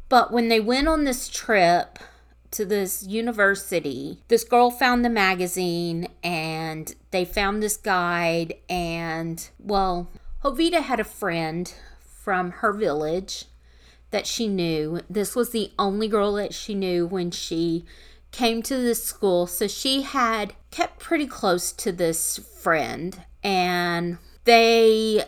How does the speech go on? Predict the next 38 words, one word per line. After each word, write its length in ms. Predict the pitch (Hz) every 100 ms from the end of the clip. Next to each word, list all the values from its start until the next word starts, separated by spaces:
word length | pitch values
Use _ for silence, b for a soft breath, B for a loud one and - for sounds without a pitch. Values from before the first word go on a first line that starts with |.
| - -
they 220 | 196 226
kind 460 | 220 - 247 247 247
of 500 | 233 208 180 165 -
gravitated 960 | - 202 196 214 214 220 185 175 175 -
toward 340 | - 185 175
each 240 | 170 165 170
other 500 | 151 160 156 135 -
and 240 | 160 160 -
stayed 360 | - 190 180
close 320 | - 175 170 -
to 80 |
each 300 | - 170 -
other, 360 | 135 151 - 165 B B B B B -
no 180 | 220 196
matter 500 | 202 196 185 185 170 - -
what, 760 | 214 202 196 - - - - - 202
what 220 | 240 -
dorm 300 | 202 175 190
room 220 | 190 196
they 180 | 190 185
were 220 | 180 180 -
in, 440 | 180 175 175 175
you 120 | 175
know, 100 | 175
what 280 | 170 180 -
floor 320 | 202 180 175
they 200 | 175 180
were 280 | 160 165 -
in 300 | - 165 160
and 180 | 165 165
stuff, 440 | - - 156 156 - -
because 640 | 196 - - 190 170 165 -
they 300 | - 190 185
knew 260 | 180 175
each 260 | 165 165 -
other 580 | 151 160 147 147 147 -
and 460 | 165 160 151 151 151
it 280 | - - -